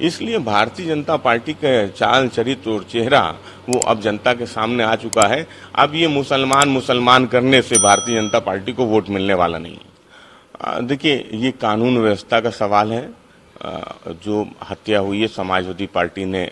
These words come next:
कल भी उसकी निंदा की थी और समाजवादी पार्टी, अ, बिहार के मुख्यमंत्री आदरणीय नीतीश कुमार जी से और बिहार की सरकार से, अ, ये उम्मीद करती है और उन भरोसा है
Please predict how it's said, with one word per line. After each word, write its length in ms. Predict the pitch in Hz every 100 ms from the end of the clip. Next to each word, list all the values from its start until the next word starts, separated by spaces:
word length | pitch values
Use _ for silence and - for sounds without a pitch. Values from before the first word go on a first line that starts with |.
| 82 -
कल 180 | 87
भी 160 | 87 101
उसकी 220 | 85 -
निंदा 360 | 87 87 87 92
की 180 | 90 87
थी 280 | - 104 - _ _ _ - -
और 380 | 87 87 82 - - - - - -
समाजवादी 540 | 101 104 107 104 104
पार्टी, 540 | 98 92 90 113 117 - _ _ _
अ, 160 | 85 85
बिहार 520 | 85 80 90 98 101
के 140 | -
मुख्यमंत्री 680 | 95 95 92 92 92 107 104
आदरणीय 380 | 92 87 92 92
नीतीश 400 | 90 80 92 -
कुमार 340 | - 92 92
जी 180 | 90 98 - -
से 200 | 95 95 - _ _
और 140 | 80 87
बिहार 340 | 90 90 90
की 100 | 95
सरकार 460 | - 87 - 92 98
से, 160 | -
अ, 640 | 113 - _ _ - - 73
ये 420 | 87 95 98 90 -
उम्मीद 340 | 98 98 123 -
करती 360 | 113 101 123
है 60 | 127
और 140 | 117
उन 180 | 98 98
भरोसा 400 | 90 95 - 117
है 200 | 117